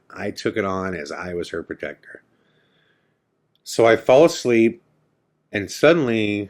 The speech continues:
I'm dreaming, and in my dream, I hear,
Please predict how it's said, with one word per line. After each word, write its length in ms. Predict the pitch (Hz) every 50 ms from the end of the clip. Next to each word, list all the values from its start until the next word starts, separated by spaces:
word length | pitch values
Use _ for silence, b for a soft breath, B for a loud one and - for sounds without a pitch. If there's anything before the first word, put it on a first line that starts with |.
| - - -
I'm 180 | 98 101 95
dreaming, 540 | 85 90 95 104 107 110 107 98 90 78 78
and 100 | 90 95
in 60 | 95
my 160 | 98 101 98 95
dream, 760 | 92 87 85 92 107 113 120 127 123 113 98 98 104 101 - _ _ _ _ _ _ _ _ _ _ _ _ -
I 140 | 101 101 101
hear, 540 | 92 104 98 98 98 98 95 92 90 -